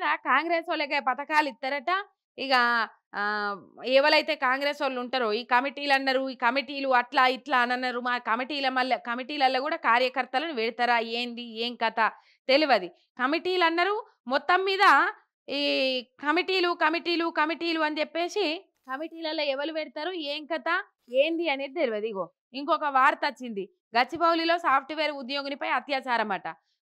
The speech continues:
మసీద్ బండలో ఆటోలో అత్యాచారానికి పాల్పడిన ఇద్దరు నిందితులు, పోలీసులకు ఫిర్యాదు చేసిన యువతి. ఇద్దరు నిందితుల కోసం గచ్చిబౌలి పోలీసులు గాలింపు. ఇది కథ.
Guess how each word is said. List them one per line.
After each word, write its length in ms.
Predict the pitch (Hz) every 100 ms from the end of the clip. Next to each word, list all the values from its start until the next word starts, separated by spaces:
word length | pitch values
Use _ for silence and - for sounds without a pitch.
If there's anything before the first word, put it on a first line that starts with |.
| _
మసీద్ 380 | 214 254 339 330
బండలో 340 | 294 311 320
ఆటోలో 400 | 339 262 277 320
అత్యాచారానికి 600 | 277 285 294 294 269 269
పాల్పడిన 360 | 262 262 247 285
ఇద్దరు 280 | 285 226 269
నిందితులు, 440 | 233 247 277 320
పోలీసులకు 460 | 339 285 285 277 254
ఫిర్యాదు 380 | 240 226 226 220
చేసిన 220 | 226 359
యువతి. 340 | 311 208 185
ఇద్దరు 260 | 202 226 285
నిందితుల 380 | 277 285 285 262
కోసం 360 | 254 285 339
గచ్చిబౌలి 420 | 240 - 240 240
పోలీసులు 480 | 240 214 214 214 311
గాలింపు. 560 | 277 220 202 185 185 _ _ _ _ -
ఇది 200 | 330 349
కథ. 320 | 233 190